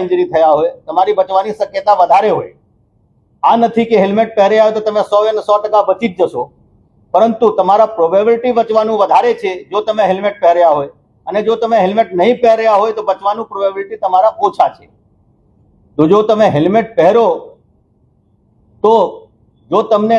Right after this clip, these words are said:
કંઈ થાય તો તમારા મૃત્યુ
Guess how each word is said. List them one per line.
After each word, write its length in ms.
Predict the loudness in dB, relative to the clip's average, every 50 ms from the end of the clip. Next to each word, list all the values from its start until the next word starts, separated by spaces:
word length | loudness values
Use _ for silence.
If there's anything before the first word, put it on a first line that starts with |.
| 2 2
કંઈ 160 | 2 2 0 0 -2 0
થાય 300 | 2 2 2 0 -2 -6 -16 _ _ _ _ _ _ _ _ _ _ _ _ _ _ _ _ -2
તો 120 | -2 -2 0 0
તમારા 380 | 0 2 2 2 2 2 2 0 -2 -6 -12 -20 _ _ _ _ _ _ _ _ _ -12
મૃત્યુ 460 | -6 -4 -2 -2 -2 -4 -4 -2 -2